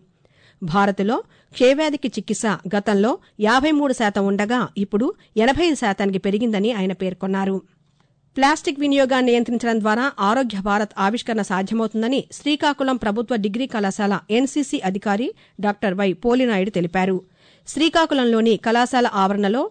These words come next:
నేషనల్ క్యాడెట్ కోర్ ఆధ్వర్యంలో మెగా స్వచ్ఛ భారత్ కార్యక్రమాన్ని ఈ రోజు నిర్వహించారు. ఈ సందర్భంగా ఆయన పాత్రికేయులతో మాట్లాడుతూ,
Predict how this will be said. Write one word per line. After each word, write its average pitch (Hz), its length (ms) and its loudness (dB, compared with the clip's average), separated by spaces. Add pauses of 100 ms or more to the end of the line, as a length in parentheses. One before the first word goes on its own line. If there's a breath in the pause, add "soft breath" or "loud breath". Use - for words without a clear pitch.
(300 soft breath)
నేషనల్ 285 500 2
క్యాడెట్ 214 400 -2
కోర్ 214 300 -2
ఆధ్వర్యంలో 208 600 0 (220)
మెగా 247 380 2
స్వచ్ఛ 240 340 -4
భారత్ 202 340 0
కార్యక్రమాన్ని 220 640 -2
ఈ 220 100 0
రోజు 254 220 0
నిర్వహించారు. 185 640 -2 (440 soft breath)
ఈ 311 100 2
సందర్భంగా 233 720 0
ఆయన 196 160 2
పాత్రికేయులతో 214 720 0
మాట్లాడుతూ, 190 560 -4